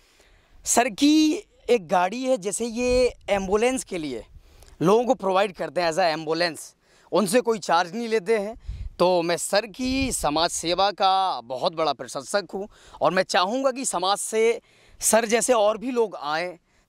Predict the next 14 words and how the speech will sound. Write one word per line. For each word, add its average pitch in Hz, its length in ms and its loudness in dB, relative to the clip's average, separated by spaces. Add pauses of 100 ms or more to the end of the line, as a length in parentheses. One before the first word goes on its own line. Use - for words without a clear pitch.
ताकि 180 260 -10
समाज 196 460 0
का 214 100 2
उत्थान 180 500 0
हो 196 260 -4 (600)
और 208 340 4
समाज 233 640 0 (460)
एक 240 160 -4 (1400)
सकारात्मक 254 720 4
दिशा 208 340 2
की 214 140 -10
तरफ 185 260 -6 (500)
आगे 190 260 2
बढ़े। 139 220 -8